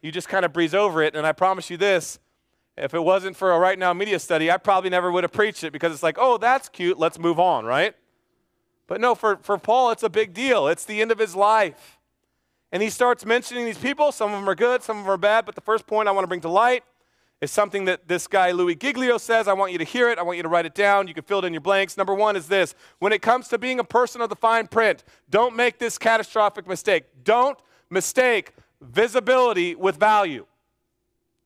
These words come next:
Write that down. Don't mistake visibility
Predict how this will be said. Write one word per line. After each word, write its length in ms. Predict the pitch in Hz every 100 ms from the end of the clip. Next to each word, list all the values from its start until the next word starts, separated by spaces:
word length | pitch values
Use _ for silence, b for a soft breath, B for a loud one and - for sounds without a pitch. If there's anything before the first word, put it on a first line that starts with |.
| _
Write 160 | 147 165
that 160 | 190
down. 300 | 180 175 120 _ _ _ _ _ _ _ _ _ _ _ _ _ _ _ _ _ _
Don't 280 | 190 240 247
mistake 480 | 254 - 254 240 -
visibility 960 | 131 160 254 254 214 220 196 175 170 175